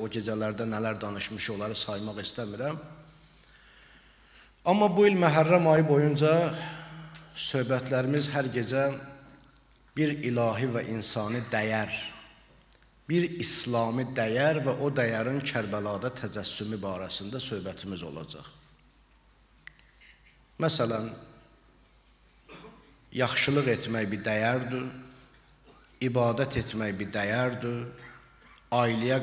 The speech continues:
qayğı bir dəyərdir, insanlıq bir dəyərdir və sair. Bu cür İslami və insani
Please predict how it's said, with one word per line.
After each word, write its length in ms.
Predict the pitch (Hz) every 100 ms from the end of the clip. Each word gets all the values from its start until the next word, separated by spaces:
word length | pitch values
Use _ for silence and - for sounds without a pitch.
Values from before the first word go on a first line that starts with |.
| 123
qayğı 400 | 107 104 104 98
bir 160 | 101
dəyərdir, 720 | 104 101 104 123 120 117 117 123 - - - _ _ _ - _ _ _ -
insanlıq 840 | 131 127 - 123 117 131 139 -
bir 160 | 113 101
dəyərdir 720 | 107 101 110 131 131 131 123 117 - -
və 160 | 170
sair. 600 | - 180 160 123 135 - - -
Bu 80 | 185
cür 240 | 160 147
İslami 800 | 147 135 - - 135 135 131 165
və 160 | 156 147 131
insani 640 | 127 120 - 113 104 104